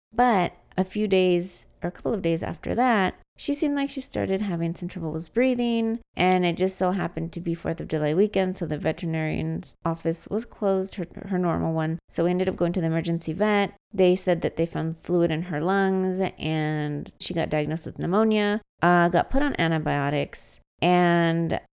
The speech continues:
she was on oxygen. They had her stabilized overnight, took her home on, on Sunday, and it seemed like everything was fine. Sunday night, though, it seemed like she started to have labored breathing again.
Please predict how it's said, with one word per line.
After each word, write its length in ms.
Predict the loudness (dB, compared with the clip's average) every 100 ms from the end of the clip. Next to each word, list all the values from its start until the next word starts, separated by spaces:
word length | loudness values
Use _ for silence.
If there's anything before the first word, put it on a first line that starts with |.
| -6
she 160 | -2
was 100 | 0
on 100 | -2 -2
oxygen. 580 | -6 -4 -2 -2 0
They 160 | 0 -2
had 240 | 0 -2
her 200 | -2 -4
stabilized 680 | -4 0 0 2 2 2 2
overnight, 520 | -2 -2 0 2 0 -4 _ _ -6
took 160 | 0
her 80 | 0
home 200 | 0 0
on, 240 | 0 -2 -4
on 140 | -4 -2
Sunday, 480 | -2 0 2 0 -2 -4
and 120 | 0
it 120 | 0
seemed 160 | 0 -4
like 100 | -4
everything 320 | -4 -4 -6
was 160 | -6 -4
fine. 380 | -2 0 -2 -8 _ _ -6
Sunday 360 | 2 6 6 4
night, 260 | 2 -2 2
though, 360 | 2 4 0
it 160 | -2 -6
seemed 140 | -4
like 120 | -2 -2
she 100 | -4
started 240 | -4 -4
to 80 | -2
have 200 | -2 -4
labored 460 | -2 -2 -2 -4
breathing 400 | 0 0 2 -2 -4
again. 720 | -8 -2 0 2 0 -2